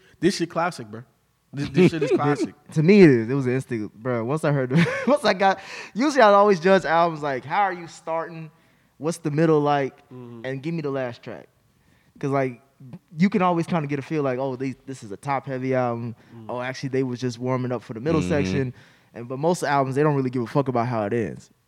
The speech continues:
Speaker 2: The ones I've been noticing lately. This one is like, bro, you could tell there was so, and I love it's just ten tracks.
Speaker 1: Mm-hmm.
Speaker 2: We gonna give you
Speaker 3: Yep.
Speaker 2: this, we gonna, we gonna hit you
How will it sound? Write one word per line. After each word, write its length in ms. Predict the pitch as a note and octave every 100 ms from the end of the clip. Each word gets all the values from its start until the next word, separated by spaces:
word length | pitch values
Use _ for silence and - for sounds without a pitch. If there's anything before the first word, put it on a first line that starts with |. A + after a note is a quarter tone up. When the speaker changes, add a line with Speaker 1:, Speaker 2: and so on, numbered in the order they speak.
| _ A#2+ A2
Speaker 2:
The 200 | C3+ C3+
ones 220 | C#3 C#3+
I've 140 | C3 B2
been 100 | B2+
noticing 400 | B2 A#2+ A#2 A2+
lately. 320 | B2+ G#2 F2 - _ _ _ -
This 240 | D#3+ G3
one 180 | F#3+ F#3+
is 140 | C#3
like, 220 | A2 F#2+ G2
bro, 180 | G#2+
you 160 | F2+ C#3
could 140 | D#3
tell 180 | - B2+
there 140 | A2+ A#2
was 140 | G2+
so, 220 | - B2 B2+
and 100 | B2+
I 60 |
love 320 | C3+ D3+ E3
it's 100 | B2+ -
just 200 | A2 -
ten 240 | E3 D3
tracks. 480 | B2+ A2 - - - _ -
Speaker 1:
Mm-hmm. 380 | A2+ G#2+ A2 C3+
Speaker 2:
We 100 | D3+
gonna 140 | D#3
give 100 | D3
you 60 | A2+
Speaker 3:
Yep. 100 | B2
Speaker 2:
this, 100 | -
we 100 | F3
gonna, 240 | G3 E3 -
we 140 | F3+
gonna 220 | C4 B3 G#3
hit 200 | C4+ -
you 240 | B3+ A#3+